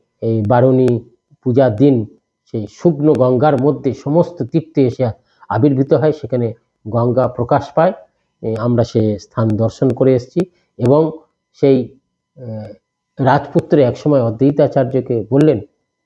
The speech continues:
"মিত্র, তুমি এই শিবকে প্রণাম করো।" তখন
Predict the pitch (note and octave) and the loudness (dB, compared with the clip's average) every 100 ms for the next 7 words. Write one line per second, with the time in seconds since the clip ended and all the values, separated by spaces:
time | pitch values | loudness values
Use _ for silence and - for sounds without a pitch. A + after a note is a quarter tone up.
0 | _ B2+ G#3+ - D3+ - - _ _ _ | _ -2 -2 0 0 0 -10 _ _ _
1 | F#2 G2+ - B2+ C3+ A#2 - C3 B2+ A#2+ | -20 -20 -6 0 0 0 -6 -6 -4 -4
2 | - D#3+ - C#3 B2+ C3+ D3+ B2+ A2+ G2 | -2 -2 0 0 2 4 2 2 -2 -6
3 | - _ _ _ B2 A#2+ D3 C3 | -14 _ _ _ -8 -2 -2 -2